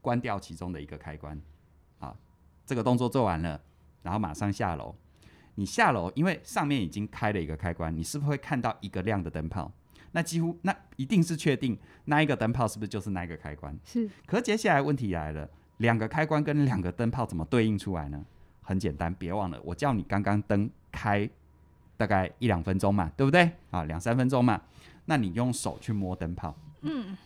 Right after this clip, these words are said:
Speaker 1: 如果那个灯泡摸起来是热的，那就表示你刚刚开了又关的那个。
Speaker 2: 是对的。
Speaker 1: 然后另外一个自然就是剩下那一个，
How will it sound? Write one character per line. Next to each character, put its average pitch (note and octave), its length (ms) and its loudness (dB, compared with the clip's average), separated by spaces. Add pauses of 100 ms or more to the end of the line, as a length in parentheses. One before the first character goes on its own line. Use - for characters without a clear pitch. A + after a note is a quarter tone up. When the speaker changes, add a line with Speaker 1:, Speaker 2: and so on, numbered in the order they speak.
Speaker 1:
如 F#3 200 4
果 A2+ 220 -4
那 G3 100 -4
个 E3 120 -2
灯 D3 260 0
泡 C3+ 380 -2 (100)
摸 C#3+ 180 6
起 - 140 0
来 F2 80 0
是 C3 240 -2
热 D3+ 240 6
的， - 160 -10 (240)
那 D#3 140 6
就 D#3+ 100 2
表 - 180 -4
示 - 140 -6
你 G#2+ 120 -4
刚 G2+ 200 -6
刚 G#2 240 -4 (160)
开 B2 220 2
了 G#2+ 120 0
又 G#2 120 2
关 G2 280 2
的 E2+ 120 -4
那 F2 180 -4
个。 - 180 -12 (140)
Speaker 2:
是 B3 160 -6
对 A#3+ 140 -2
的。 G2+ 40 2
Speaker 1:
然 - 40 0
后 F3+ 80 6
另 A#3 280 4
外 G#3+ 140 8
一 C3 80 4
个 G#2+ 320 -2
自 C#3 100 -8
然 F2 140 -2
就 A2 100 -6
是 G2+ 300 -8
剩 A#2 240 0
下 F#2+ 140 -2
那 D2+ 180 -4
一 D2 60 -6
个， - 120 -14